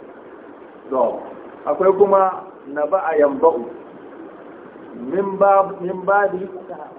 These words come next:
fataha yabtau. Kun ga wato fi'ili mai huska uku ga ainul kalma ce. Ruwa na bukukuwa min tahti asabihi, daga karkashin farutun.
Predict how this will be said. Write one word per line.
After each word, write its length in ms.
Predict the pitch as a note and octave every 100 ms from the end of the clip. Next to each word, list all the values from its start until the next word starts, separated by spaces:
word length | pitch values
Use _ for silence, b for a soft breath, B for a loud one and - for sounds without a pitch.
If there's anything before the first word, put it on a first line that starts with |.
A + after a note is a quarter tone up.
| -
fataha 600 | D3+ D3+ F#3+ F3 F3 E3+ - - - B2
yabtau. 520 | B2+ - - - - - - - - - - - - - - - - G#2+ C#3
Kun 160 | D3
ga 300 | D3 D3 C#3+ - - - - - -
wato 260 | B2 A#2+ B2 B2+
fi'ili 260 | D#3 C#3 D3
mai 140 | C3+
huska 420 | C3 C#3+ - -
uku 200 | B2+ C3
ga 120 | A#2+ A2
ainul 260 | B2+ A#2+ A2
kalma 300 | A#2 A#2+ G#2
ce. 180 | F#2+ - - - - - - - - -
Ruwa 300 | C#3+ E3+ F3
na 140 | D3+
bukukuwa 640 | E3 E3+ F3 E3+ F3+ E3 D3
min 240 | D#3+ D#3+
tahti 300 | E3 E3 E3
asabihi, 800 | C3 C3 C#3+ C#3+ C#3+ B2 B2 C3 - - - - - A2+
daga 320 | B2+ B2 B2+
karkashin 360 | A#2+ B2 D3+ D3
farutun. 400 | D3 D3 -